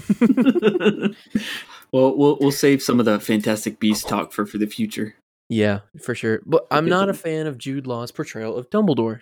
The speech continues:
Speaker 1: That's all I needed to say.
Speaker 2: Mm, okay.
Speaker 1: Yeah, not a fan. Not a fan. But this is my favorite role of Jude Law. But yeah, he's the perfect Watson.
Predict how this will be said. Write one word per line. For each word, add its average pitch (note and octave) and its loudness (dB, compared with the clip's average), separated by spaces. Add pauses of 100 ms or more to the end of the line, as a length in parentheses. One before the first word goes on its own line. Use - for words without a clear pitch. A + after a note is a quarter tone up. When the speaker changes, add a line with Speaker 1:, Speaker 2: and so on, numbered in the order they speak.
Speaker 1:
That's D3 -8
all E3+ -2
I F3+ -2
needed F#3+ -2
to G#3+ -6
say. G#3 -6 (540)
Speaker 2:
Mm, F3+ -12
okay. C#3 -6 (720)
Speaker 1:
Yeah, E3+ 4 (100)
not D3 0
a - -4
fan. A2+ -2 (180)
Not C3 -2
a - -12
fan. - -14 (720)
But G3 6 (640)
this D3 4
is C3 -2
my C3 2
favorite A#2+ 0
role A2+ 0
of A2 -6
Jude A2 -8
Law. - -12 (640)
But C3 -8
yeah, C3 -2
he's F#3 -4
the G#3 2
perfect C3 -4
Watson. A2 -8